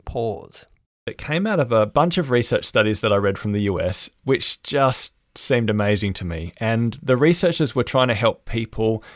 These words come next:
Speaker 2: simply sit in a room by themselves with no technology and no distraction, and to think about their own thoughts. And they wanted to assess how people found that.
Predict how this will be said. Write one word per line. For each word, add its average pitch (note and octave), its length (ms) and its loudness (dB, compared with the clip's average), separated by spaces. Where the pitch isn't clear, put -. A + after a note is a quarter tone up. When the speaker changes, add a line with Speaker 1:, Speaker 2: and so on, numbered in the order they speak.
Speaker 2:
simply D#3+ 460 0
sit - 240 -6
in F3 80 -4
a E3 80 2
room G2 320 0
by F#2 180 2
themselves G2+ 560 0
with G2 120 -6
no C3 160 2
technology G#2 580 -2
and G#2 100 -2
no A2 140 2
distraction, A2 680 -4
and A2+ 400 -4
to G#2+ 400 -2
think B2 340 -4
about A#2 260 0
their G#2 140 -2
own E2+ 100 -4
thoughts. - 540 -4
And A#2 160 -2
they A#2+ 80 2
wanted E3 280 0
to C3 120 -4
assess G2+ 300 -6
how G#2+ 100 -2
people - 320 -6
found F#2+ 400 -4
that. - 140 -14